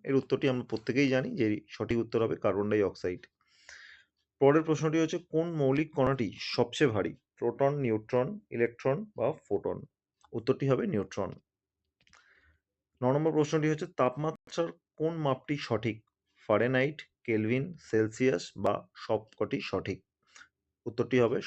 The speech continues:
সবকটি সঠিক। আলোর বেগ কত? three into ten to the power eight meter per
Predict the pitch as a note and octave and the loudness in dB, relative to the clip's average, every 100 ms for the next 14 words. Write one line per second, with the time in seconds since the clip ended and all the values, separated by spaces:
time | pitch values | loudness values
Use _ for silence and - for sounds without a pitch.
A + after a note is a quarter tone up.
0 | - A2+ - G#2+ A2+ G2+ E2+ E2+ _ _ | -2 -2 0 -2 -2 -6 -8 -10 _ _
1 | _ _ _ _ _ _ - - - _ | _ _ _ _ _ _ -20 -20 -20 _
2 | _ A2+ C#3 E3+ C3 C#3+ D3 A2 - E2+ | _ 2 4 6 6 4 4 0 0 -4
3 | - _ _ _ _ - D3+ D#3 D3 D#3 | -6 _ _ _ _ -2 0 2 0 -2
4 | A#3+ A#3 _ _ _ - B2 A#2+ C3+ C3+ | -4 -10 _ _ _ -2 -2 0 -2 2
5 | C3+ C3+ C#3 C#3 C3+ C#3 - C3 C3+ C#3 | 0 2 2 4 4 2 0 2 2 2
6 | C3 C3+ C3 - | 0 2 2 2